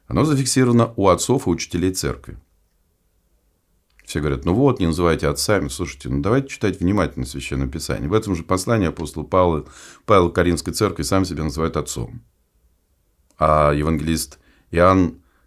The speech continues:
э, в своих, во втором и в третьем послании называет себя старцем. Но старцем не тем, да, который придумал человеческие предания,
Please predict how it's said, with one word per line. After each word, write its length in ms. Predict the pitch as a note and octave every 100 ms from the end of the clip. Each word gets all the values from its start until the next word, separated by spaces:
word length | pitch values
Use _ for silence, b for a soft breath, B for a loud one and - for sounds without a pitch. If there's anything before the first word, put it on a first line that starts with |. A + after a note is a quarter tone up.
| -
э, 440 | C2+ C2 C2 C2
в 100 | B1+
своих, 400 | - E2 D#2+ C2+
во 80 | D2+
втором 300 | C#2 E2 D#2+
и 20 |
в 40 | C#2+
третьем 240 | D#2+ D#2+
послании 340 | D2 D#2+ G#2 D#2
называет 260 | C#2 E2
себя 180 | - C2
старцем. 680 | C#2 D2+ B1+ A#1 - B1 - _ _ _ _ _ _ _ _ _ _ _ _
Но 200 | - C#2+
старцем 520 | C2+ E2+ D#2 C#2+ D2 C#2+
не 140 | E2+
тем, 400 | - D3+ E2 C2 - - -
да, 220 | C#2+ D2
который 280 | C2 C2+ D#2+
придумал 300 | C#2 D#2 C#2+
человеческие 440 | - D#2+ C#2+ -
предания, 560 | B1+ E2 D2+ C2+ A1+ G#1+